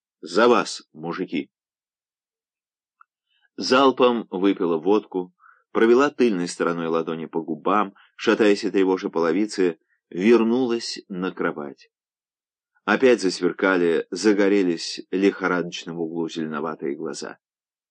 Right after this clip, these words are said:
«Я опосля выпью», — сказал Анискин.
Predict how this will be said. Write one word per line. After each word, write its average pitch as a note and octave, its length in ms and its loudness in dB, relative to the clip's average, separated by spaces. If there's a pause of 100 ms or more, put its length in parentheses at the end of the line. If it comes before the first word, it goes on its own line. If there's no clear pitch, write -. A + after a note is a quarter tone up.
«Я F#2 520 -2 (320)
опосля F#2+ 840 -2
выпью», — F2 600 -6 (400)
сказал D#2 420 -6
Анискин. D2 520 -14